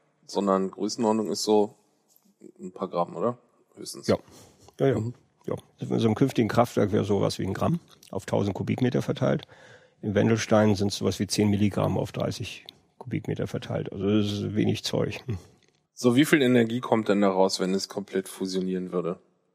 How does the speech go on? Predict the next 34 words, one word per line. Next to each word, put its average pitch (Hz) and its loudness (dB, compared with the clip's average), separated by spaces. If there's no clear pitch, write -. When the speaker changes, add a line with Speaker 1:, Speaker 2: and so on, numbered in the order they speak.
Speaker 1:
So - -4
ein 87 -4
Plasma. 87 -4
Speaker 2:
Ich - -14
würde 123 0
es - 0
jetzt 120 2
lieber 117 6
in 101 4
Leistung 120 2
ausdrücken. - -4
Also 104 -2
ein 95 0
solches 113 -4
künftiges, 120 0
ja 127 0
noch 110 0
nicht 107 -2
verfügbares 113 -2
Kraftwerk - 0
mit 117 -2
seinen 107 -2
tausend 101 -2
Kubikmetern, 113 2
da 107 -4
kann - -2
man 101 -2
die - -8
ganzen - -6
Zahlen 98 -2
einfach 92 -4
mal 92 -6
so 110 -12
zusammenfegen. 107 -2